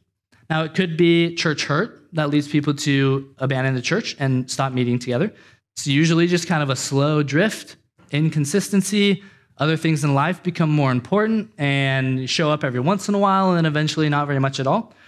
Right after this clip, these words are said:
Or it could be a conscious decision, "I'm done with this whole organized religion thing, I'm on my own." And then on their own, the temptations of the world and the lies of the enemy become too much to bear, and it gets abandoned. All, go-, the gospel gets abandoned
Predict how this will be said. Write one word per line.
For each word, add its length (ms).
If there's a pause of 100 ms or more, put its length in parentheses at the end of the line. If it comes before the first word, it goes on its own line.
(160)
Or 220
it 120
could 200
be 260
a 380
conscious 420
decision, 400
"I'm 140
done 180
with 120
this 160
whole 160
organized 440
religion 300
thing, 260 (220)
I'm 120
on 140
my 160
own." 200 (840)
And 140
then 100
on 200
their 180
own, 520 (600)
the 80
temptations 560
of 100
the 100
world 360
and 100
the 80
lies 320
of 80
the 140
enemy 320
become 320
too 120
much 200
to 80
bear, 360 (380)
and 420
it 100
gets 180
abandoned. 400
All, 120
go-, 260
the 100
gospel 340
gets 140
abandoned 520